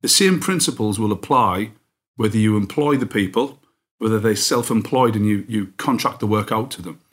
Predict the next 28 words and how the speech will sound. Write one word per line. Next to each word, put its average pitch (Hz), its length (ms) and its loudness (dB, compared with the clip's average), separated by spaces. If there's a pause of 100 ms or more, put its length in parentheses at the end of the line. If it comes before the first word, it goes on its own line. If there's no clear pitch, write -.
(260)
The 107 100 -8
principles 120 480 -2
are 110 60 0
always 104 220 -2
going 101 160 -2
to 92 40 0
be 95 80 0
the 92 80 -4
same. 90 340 -4 (400)
So 117 120 -4
there 117 80 2
are - 20 -2
five, 151 920 2 (520)
five 156 320 0
reasons 117 500 4
or 104 60 0
five, 139 640 0
uh, 117 220 -2 (100)
tips - 340 -4
I 117 60 0
want 110 160 2
to 101 40 -2
give 101 200 0
you 90 140 -2 (320)
on 107 80 -2
how 117 180 -2
to 107 80 -10
deal 104 480 0